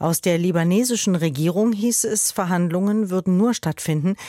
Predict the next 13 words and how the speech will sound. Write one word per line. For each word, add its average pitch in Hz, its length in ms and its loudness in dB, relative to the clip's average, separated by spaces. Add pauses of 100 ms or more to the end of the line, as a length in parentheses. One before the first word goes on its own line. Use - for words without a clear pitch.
(140)
wenn 160 140 0
es 156 120 -2
zuvor 175 360 -4
eine 160 240 -2
Waffenruhe 160 560 0
gebe. 107 320 -4 (320)
Netanyahu 147 760 0
lehnte 175 380 0
dies 170 260 -4
in 160 140 -6
einer 156 240 -2
Stellungnahme 156 640 0
ab. - 240 -4